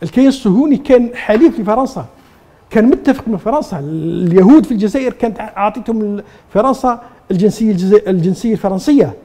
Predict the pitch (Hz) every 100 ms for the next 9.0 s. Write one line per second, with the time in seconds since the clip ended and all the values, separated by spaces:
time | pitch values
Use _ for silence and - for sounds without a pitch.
0 | - _ 165 - 208 208 170 - 208 208
1 | 311 220 160 175 214 214 202 214 233 226
2 | 240 294 - 214 226 196 196 226 285 330
3 | 330 - - - 190 226 285 254 214 262
4 | 254 233 277 233 - - 226 226 214 247
5 | 302 294 277 - - 233 233 349 262 233
6 | 247 254 - - - 220 233 226 226 -
7 | 247 220 - 269 339 247 123 - _ _
8 | _ 156 - 262 233 - 151 135 -